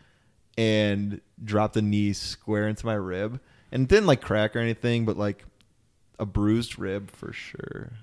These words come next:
For, like, I don't know, a few weeks where it was just, like, hurt to laugh, hurt to cough,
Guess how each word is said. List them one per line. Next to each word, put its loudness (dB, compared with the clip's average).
For, -4
like, -10
I -14
don't -14
know, -12
a -20
few -12
weeks -12
where -2
it 2
was -2
just, -6
like, -6
hurt -4
to -8
laugh, -6
hurt -10
to -10
cough, -10